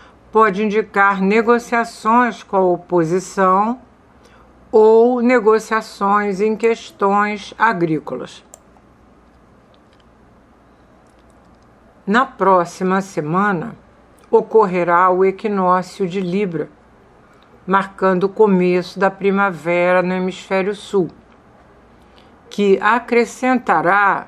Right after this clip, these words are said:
indicações a estas já indicadas pela lua nova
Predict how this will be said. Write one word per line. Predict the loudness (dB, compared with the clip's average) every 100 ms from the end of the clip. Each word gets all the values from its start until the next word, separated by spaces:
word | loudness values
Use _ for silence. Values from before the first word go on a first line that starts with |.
| -14
indicações | -2 0 0 0 -2 0 -2 -4 -8 -6 -2 -2 -4 -8 -16 -20 -20 -20 -20 -20 -20 -20 _ _ _ _ _ -6
a | -2 0 2
estas | 2 -2 -6 -4 -2
já | 0 0 0
indicadas | 0 -2 -4 0 0 0 -2 -6
pela | -6 0 2
lua | 4 2
nova | 2 0 0 0 -2 -10